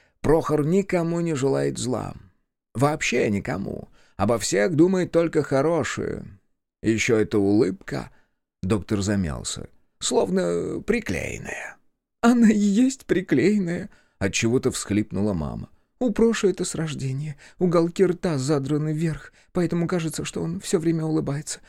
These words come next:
даже если обожжет палец или наживет синяков. Его мальчишки в школе так и дразнят улыбкой. А ему хоть бы что». Мне и вправду было хоть бы что.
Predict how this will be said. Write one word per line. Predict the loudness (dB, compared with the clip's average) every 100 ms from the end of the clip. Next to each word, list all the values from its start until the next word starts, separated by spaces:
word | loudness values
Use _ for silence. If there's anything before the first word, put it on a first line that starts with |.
| -12
даже | 0 0 2
если | -2 0 0
обожжет | 2 0 0 -2
палец | -4 -4 -4 -2
или | -2
наживет | -2 -2 -2 -2
синяков. | -6 -8 -8 -10 -14 _ _ _ _
Его | 2 4
мальчишки | 4 4 4 -2 -2 -6
в |
школе | 0 2 2
так | -2 -4
и | -2
дразнят | -2 -2 -6 -10 -14 2
улыбкой. | 4 4 2 -6 -10 -10 _ _ 4
А | 6
ему | 6 4 2
хоть | 0 2
бы | 0
что». | -2 -8 -8 -14 _ _ _
Мне | 0 2 4 4
и | 2
вправду | 2 4 6 4
было | 6 6 6 4 0 0
хоть | 2 4
бы | 2
что. | 0 -4